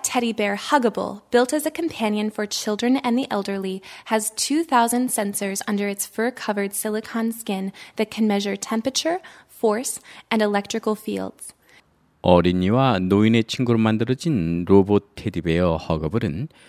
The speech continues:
Speaker 2: 털로 뒤덮인 실리콘 피부 아래 온도와 힘과 전기장을 측정할 수 있는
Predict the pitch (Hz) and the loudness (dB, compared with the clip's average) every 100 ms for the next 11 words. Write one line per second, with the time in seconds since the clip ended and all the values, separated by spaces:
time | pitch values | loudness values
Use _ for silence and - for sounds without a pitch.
0 | _ _ - 127 120 117 117 110 - 107 | _ _ -4 2 4 4 4 2 0 -2
1 | - 151 135 127 101 87 - 117 104 - | -2 -6 -4 -2 0 0 -2 -4 -4 -6
2 | 113 110 127 80 110 - _ _ - 101 | -4 -2 0 -2 -4 -8 _ _ -2 0
3 | 90 87 87 101 143 - 120 92 85 101 | 2 2 2 0 -2 -6 -8 -6 -6 -6
4 | 139 - - 95 117 113 82 73 80 110 | -8 -8 -4 0 0 -2 -6 -8 -4 -4
5 | 107 - - 113 110 - 110 78 147 | -4 -10 -6 -4 -2 -2 -4 -4 -6